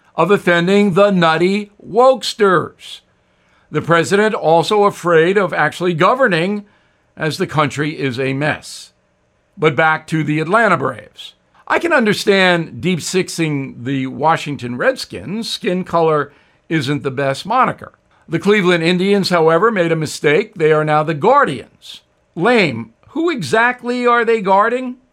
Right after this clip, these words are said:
There were many Indian tribes in Cleveland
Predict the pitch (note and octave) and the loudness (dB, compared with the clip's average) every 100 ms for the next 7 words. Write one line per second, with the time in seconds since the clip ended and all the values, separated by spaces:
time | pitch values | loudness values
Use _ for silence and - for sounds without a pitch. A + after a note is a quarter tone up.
0 | _ _ _ - F3 G3+ G#3 G3 B3+ G#3 | _ _ _ 0 4 6 6 6 4 4
1 | A3 A#3 F3 - C#3+ C#3+ C3+ A#2 - - | 2 2 0 0 0 2 0 -6 -14 -4
2 | D#3 A3 A3+ - C#3 C#3+ B2 D3+ A#3 B3+ | -2 0 -4 -6 -8 -6 -4 -2 -2 -2
3 | D4+ | -6